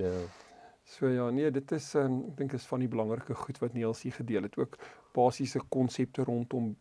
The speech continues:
Speaker 2: weet, beleggings, om geld aan die toekoms te koppel.
Speaker 1: Hmm.
Speaker 2: Weet, dit gaan ook maar weer begin. Nie net spaar vir 'n doelwit nie, maar miskien begin belê vir 'n doelwit waar jy dalk in 'n belegging dalk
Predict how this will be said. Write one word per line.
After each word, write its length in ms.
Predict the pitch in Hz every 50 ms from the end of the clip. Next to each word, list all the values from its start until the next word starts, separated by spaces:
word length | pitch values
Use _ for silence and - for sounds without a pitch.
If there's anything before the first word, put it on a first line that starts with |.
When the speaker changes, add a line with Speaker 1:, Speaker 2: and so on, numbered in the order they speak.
| _ -
Speaker 2:
weet, 280 | 147 123 120 113 117
beleggings, 720 | 120 120 110 107 110 110 - - 123 123 120 113 - - - - - - - - - _
om 140 | - 135 120
geld 360 | - - 139 123 123 117 -
aan 60 | 131
die 120 | 123 117 - -
toekoms 500 | - 143 139 - 143 135 127 120 107 -
te 100 | - - 135 -
koppel. 520 | - - 120 - - - 127 123 117 110 90 -
Speaker 1:
Hmm. 140 | 95 90 87
Speaker 2:
Weet, 140 | 135 120 107
dit 80 | 90 87
gaan 200 | - 123 117 113
ook 100 | 113 -
maar 140 | 120 120
weer 280 | 110 113 107 104 104 107 - _ -
begin. 400 | - 113 107 - 127 120 117 110 - _ _ _ _ _ _ _ _ _ _ _ _ _ _ - - - - - - _
Nie 180 | - 135 143 151
net 180 | 151 143 135 -
spaar 460 | - - - - 156 147 151 151 139
vir 160 | - - 143 131
'n 100 | 117 110
doelwit 400 | 120 117 113 107 113 113 - -
nie, 60 | 123
maar 100 | 120 117
miskien 340 | 117 113 - - - 131 117
begin 320 | 117 113 - - 127 123 110
belê 420 | 123 117 113 110 117 117 120 123 117
vir 200 | - - 127 123
'n 100 | 120 110
doelwit 420 | 123 120 117 113 107 117 110 -
waar 140 | - 123 117
jy 80 | 113 110
dalk 300 | 113 113 117 110 - - - - - - - - _ -
in 100 | - 127
'n 80 | 123 110
belegging 440 | 117 113 110 110 110 - - 127 117
dalk 200 | 117 117 113 113